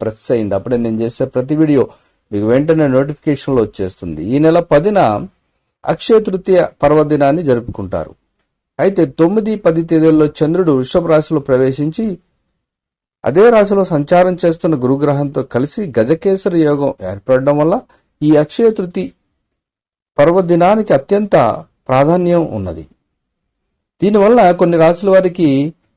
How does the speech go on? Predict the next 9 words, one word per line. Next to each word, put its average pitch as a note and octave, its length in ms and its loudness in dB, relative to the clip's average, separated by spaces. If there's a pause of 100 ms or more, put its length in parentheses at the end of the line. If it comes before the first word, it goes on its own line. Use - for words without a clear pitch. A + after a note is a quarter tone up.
శుభ F#3+ 240 -2
ఫలితాలను E3+ 540 2
ఇవ్వడం D3+ 240 0 (100)
జరుగుతుంది. F#2+ 480 -8 (720)
మేషం, G3+ 400 2
వృషభం, F#3 400 -2 (240)
కర్కాటకం, E3+ 680 -2 (460)
కన్యం, E3 340 2 (120)
వృశ్చికం, F3 480 -2